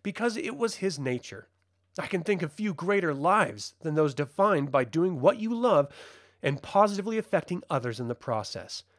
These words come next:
He lifted the spirits of those weary from travel and toil, loss and hopelessness. The gift that the Inn of the Last Home was to the people of Abanasinia in the Age of Despair was like a beacon of light in the darkness. And Odic Sandath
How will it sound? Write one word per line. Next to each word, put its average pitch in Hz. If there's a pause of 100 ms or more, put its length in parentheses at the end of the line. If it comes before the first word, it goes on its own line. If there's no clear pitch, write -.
(360)
He 247
lifted 208
the 202
spirits 220
of 143
those 175
weary 220
from 160
travel 220
and 180
toil, 143 (440)
loss 165
and 180
hopelessness. 120 (840)
The 156
gift 202
that 170
the 156
Inn 208
of 196
the 185
Last 190
Home 190
was 196
to -
the 139
people 208
of 151
Abanasinia 185
in 170
the 165
Age 190
of 143
Despair 175 (400)
was 202
like 220
a 165
beacon 254
of 160
light 175 (240)
in 127
the 120
darkness. - (640)
And 127
Odic 202
Sandath 226